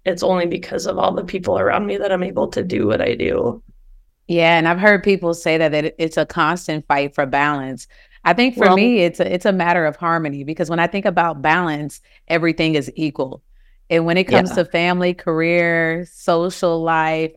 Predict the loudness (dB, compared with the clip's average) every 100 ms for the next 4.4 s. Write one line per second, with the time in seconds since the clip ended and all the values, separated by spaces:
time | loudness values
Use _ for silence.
0 | -4 -2 -2 -2 -2 -2 -2 0 0 0
1 | -2 -4 -2 0 0 0 -8 -20 -18 0
2 | 2 2 0 0 0 2 2 2 2 -2
3 | -2 -4 -2 -2 0 -4 -2 -4 0 2
4 | 2 0 -4